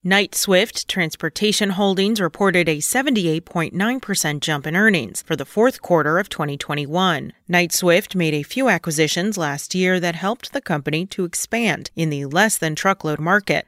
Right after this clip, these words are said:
Knight-Swift C E O Dave Jackson said, quote, "Our success in the truckload market has enabled us to make significant strategic investments for future growth.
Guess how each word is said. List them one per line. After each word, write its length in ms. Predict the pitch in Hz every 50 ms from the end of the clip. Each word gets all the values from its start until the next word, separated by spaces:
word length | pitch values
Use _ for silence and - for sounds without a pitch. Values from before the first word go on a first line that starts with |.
| _ _
Knight-Swift 520 | - 180 170 160 - - 180 170 165 - -
C 360 | - - 180 170 170 165 160
E 60 | 156 -
O 280 | 160 165 165 160 175 226
Dave 300 | 208 196 165 147 143 139
Jackson 520 | - 175 170 170 165 - - 180 170 160
said, 220 | - - 170 156 151
quote, 380 | - - 180 165 165 165 - - _
"Our 100 | - 220
success 480 | 208 - 247 220 - - 311 339 370 -
in 100 | 311 277
the 80 | 254 220
truckload 480 | - - 226 214 208 - 214 190 170
market 420 | 160 165 156 151 151 - 175 190 202
has 200 | 202 170 160 156
enabled 400 | 165 170 190 220 226 247 240 247
us 180 | 240 233 - -
to 100 | - 190
make 200 | 175 170 165 -
significant 680 | - - 165 156 170 190 233 - - - - 285 277
strategic 580 | - - - 190 - - - 185 147 151 160 -
investments 560 | 160 156 185 208 220 - - 160 143 131 -
for 160 | - - 156
future 360 | 151 - 175 156 143 - 156
growth. 540 | 139 - 180 196 196 180 - - - - -